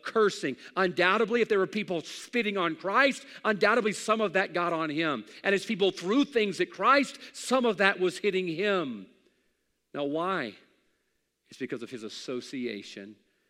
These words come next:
with Christ. The Bible says in Isaiah fifty-three, "He is despised and rejected of men,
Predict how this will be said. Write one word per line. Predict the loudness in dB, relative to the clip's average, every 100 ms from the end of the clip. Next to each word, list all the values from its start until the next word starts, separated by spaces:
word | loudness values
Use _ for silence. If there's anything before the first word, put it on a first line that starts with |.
| -16
with | -12
Christ. | -6 -2 -4 -6 -16 -10
The |
Bible | -4 -4 -2
says | -2 -2
in | 0
Isaiah | 0 0 -2
fifty-three, | -2 -6 -6 -2 -2 -2 -6 -14
"He | -4 0
is | 0 -2
despised | -8 -10 -10 -6 -2 0 0 -2 -6 -6
and | -4
rejected | -2 -2 0 0 -2
of | -6 -4
men, | -2 -2 -4 -10